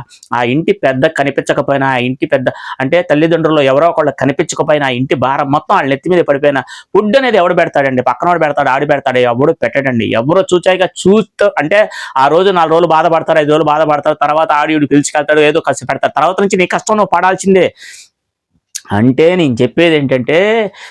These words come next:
ఇక్కడ తల్లిదండ్రులు మనం ఎంత గారాబంగా పెంచినా పిల్లలు కొంతమంది పర్వాలేదు, బాగుపడతారండి. కొంతమంది అయితే మన చేతికి కూడా అందకుండా ఊళ్ళ మీద తిరిగి వాళ్ళ ఇష్టాసారంగా హ్యాపీగా సంతోషంగా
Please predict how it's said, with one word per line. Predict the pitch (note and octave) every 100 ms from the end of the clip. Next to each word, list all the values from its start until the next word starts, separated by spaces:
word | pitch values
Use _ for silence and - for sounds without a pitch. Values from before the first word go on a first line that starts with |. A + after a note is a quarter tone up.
| _
ఇక్కడ | C3+ F3+ - D4 C4 F#3+ F#3 F#3 F#3+ F#3 - _ D3+
తల్లిదండ్రులు | E3+ C4 D4 C4+ B3+ A3+ G3+
మనం | F3
ఎంత | C3+ E3 G#3 F3
గారాబంగా | G3 D#3+ G3 G3+ F#3+ F#3
పెంచినా | - D3+ D3 E3+ G3+ D3 C#3+ D#3 - _ _
పిల్లలు | F3+ A#3+ D4
కొంతమంది | C#4 F3+ D#3 C#3+ D3+ G3 -
పర్వాలేదు, | B2+ B2 E3+ F#3 F3 E3
బాగుపడతారండి. | C3+ C3+ D3+ C#3+ C#3 C3 B2 C3 D3
కొంతమంది | B2+ A#2+ A#2+ A#2 B2+ D3
అయితే | D#3+ E3+ D#3 C3 C3 - -
మన | A#2 B2 A#2+ -
చేతికి | D3 D#3+ F#3
కూడా | E3 F3 D#3+
అందకుండా | C#3+ D3 D#3+ D3 C3 A#2 B2+ - -
ఊళ్ళ | A#2+ C#3
మీద | D#3+ D3+ C3+
తిరిగి | C#3 D3 C3+ C3
వాళ్ళ | A#2+ B2 A#2+
ఇష్టాసారంగా | - C#3+ D#3 C#3+ C#3+ D#3+
హ్యాపీగా | C3 B2+ B2 C#3+ D3+
సంతోషంగా | - A#2+ D3 C#3 D3+ D3